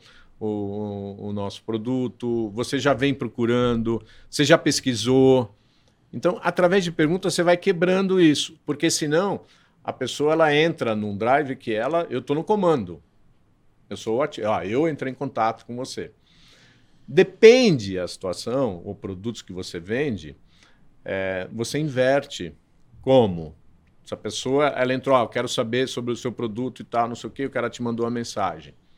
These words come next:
Aí você é que vai entrar em contato com ele e você muda a forma, você se torna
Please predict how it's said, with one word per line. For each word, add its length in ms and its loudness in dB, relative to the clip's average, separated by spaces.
Aí 140 -8
você 600 -10
é 40 -10
que 140 -18
vai 160 -12
entrar 240 -12
em 40 -12
contato 520 -12
com 180 -8
ele 300 -10
e 80 -6
você 300 -4
muda 560 -2
a 100 -10
forma, 680 -4
você 480 -6
se 180 -4
torna 640 0